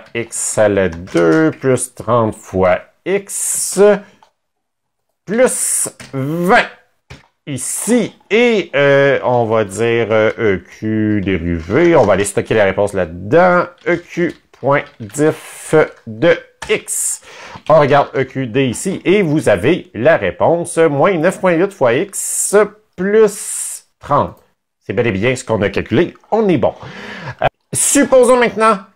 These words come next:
que je veux connaître la valeur de ma dérivée, euh, à x est égal à quinze.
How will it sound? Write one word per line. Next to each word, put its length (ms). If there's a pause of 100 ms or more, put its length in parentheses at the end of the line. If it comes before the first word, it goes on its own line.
(120)
que 280
je 120
veux 200
connaître 460
la 120
valeur 260
de 80
ma 220
dérivée, 640 (200)
euh, 800 (560)
à 260
x 220
est 140
égal 220
à 60
quinze. 540